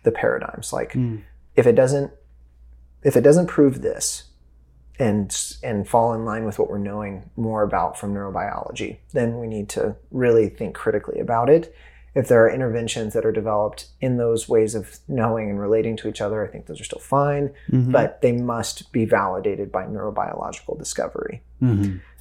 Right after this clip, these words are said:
Speaker 1: Um, and that's what, so Jackson in twenty fifteen wrote an article,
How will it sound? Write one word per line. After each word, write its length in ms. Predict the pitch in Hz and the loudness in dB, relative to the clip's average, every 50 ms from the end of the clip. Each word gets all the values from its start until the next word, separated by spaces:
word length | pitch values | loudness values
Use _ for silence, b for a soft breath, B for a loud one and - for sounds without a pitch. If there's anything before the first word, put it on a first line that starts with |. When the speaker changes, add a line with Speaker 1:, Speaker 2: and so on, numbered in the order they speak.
| - - | -2 2
Speaker 1:
Um, 360 | 127 117 107 104 95 98 104 - - | 4 4 4 4 2 0 -4 -6 -4
and 180 | 151 131 127 123 | -2 0 2 2
that's 260 | 120 117 113 - - | 2 2 0 -2 -2
what, 440 | - 123 110 104 98 - - - - - - - | 2 4 4 4 2 0 -4 -12 -20 -20 -10 -6
so 380 | - - 120 101 101 101 101 - - - - - - - - - - - - - - - - - - - | 0 2 4 4 4 2 -2 -8 -16 -20 -20 -20 -20 -20 -20 -20 -20 -20 -20 -20 -20 -20 -20 -18 2 4
Jackson 420 | 147 139 139 147 143 - - 113 | 6 6 6 6 2 0 -2 -2
in 120 | 107 107 104 | -2 -2 -4
twenty 200 | - 113 107 101 | -4 -6 -6 -6
fifteen 800 | - - - 277 277 269 - - - 233 226 - 107 107 113 b b b b b b b b b - | -8 0 0 0 0 0 -4 -8 -6 -4 -4 -4 -4 -6 -8 b b b b b b b b b 2
wrote 400 | 147 127 117 117 113 107 - - - - | 6 8 8 10 8 8 6 2 -4 -4
an 120 | 139 127 | -4 -2
article, 760 | - - 120 113 117 113 - 117 110 107 107 107 104 104 - | 2 2 4 4 2 2 2 2 2 4 2 0 -2 -4 -10